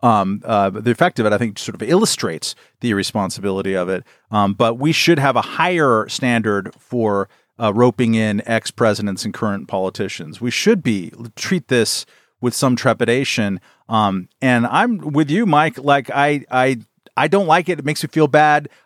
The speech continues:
I don't like, um, the rico, uh, statute in general. rico statute's federal or state, um, in general. And there's plenty about the Georgia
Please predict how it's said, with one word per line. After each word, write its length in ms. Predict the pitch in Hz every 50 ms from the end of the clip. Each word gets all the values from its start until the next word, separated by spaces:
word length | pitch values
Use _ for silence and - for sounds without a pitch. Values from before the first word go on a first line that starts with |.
| _ -
I 100 | 131 131
don't 340 | 110 147 156 165 170 151
like, 300 | 143 139 139 143 - - -
um, 320 | 131 120 117 110 113 - _ _ -
the 300 | 131 123 117 110 107 101
rico, 600 | 113 147 185 - - 143 120 107 104 104 98 -
uh, 260 | - 110 107 101 98 98
statute 720 | - - - 135 127 120 - - - 123 113 113 - _ -
in 160 | - 120 113
general. 340 | 101 123 127 139 143 123 113
rico 220 | 113 123 117 123 110
statute's 420 | - - 123 120 - - 104 -
federal 320 | - 131 123 117 113 113
or 220 | 113 113 120 120 117
state, 500 | - - - - 117 107 107 104 - _ _ _ _ _ _ _ _ -
um, 300 | 117 110 104 101 98 104
in 180 | 110 113 110
general. 580 | 104 - 127 120 123 120 117 110 107 104 107 - -
And 340 | 110 107 107 101 98 101 98 _ _ _ _
there's 160 | - 113 110 -
plenty 380 | - - 135 131 131 131 120
about 240 | 107 104 110 104 -
the 80 | 113 101
Georgia 680 | - 120 113 117 113 - - 113 101 98 95 90